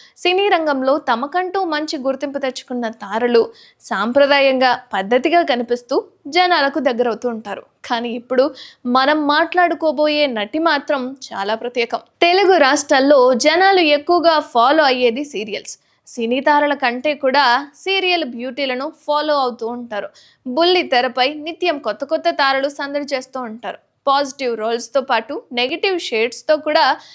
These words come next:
విలన్ పాత్రలతో ఇరగదీసేస్తారు. ముఖ్యంగా బుల్లి తెరపై విలన్ పాత్రలకు ఎంతో డిమాండ్ ఉంటుంది. అలాగే సీరియల్స్‌లో కనిపించే నటీనటులను జనాలు విపరీతంగా ఇష్టపడుతూ ఉంటారు.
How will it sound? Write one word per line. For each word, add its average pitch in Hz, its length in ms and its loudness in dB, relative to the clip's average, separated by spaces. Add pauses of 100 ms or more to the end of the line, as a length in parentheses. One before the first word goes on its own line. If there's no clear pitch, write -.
(160)
విలన్ 349 480 0
పాత్రలతో 277 500 -4
ఇరగదీసేస్తారు. 254 920 -10 (360)
ముఖ్యంగా 330 600 -2 (200)
బుల్లి 269 220 -2
తెరపై 339 440 -2
విలన్ 302 500 -2
పాత్రలకు 277 460 -4
ఎంతో 285 460 -4
డిమాండ్ 233 420 -6
ఉంటుంది. 220 320 -16 (300)
అలాగే 226 380 0
సీరియల్స్‌లో 254 640 -2
కనిపించే 247 520 -4
నటీనటులను 240 880 -4 (340)
జనాలు 320 440 2
విపరీతంగా 277 600 -2
ఇష్టపడుతూ 285 480 -4
ఉంటారు. 233 360 -6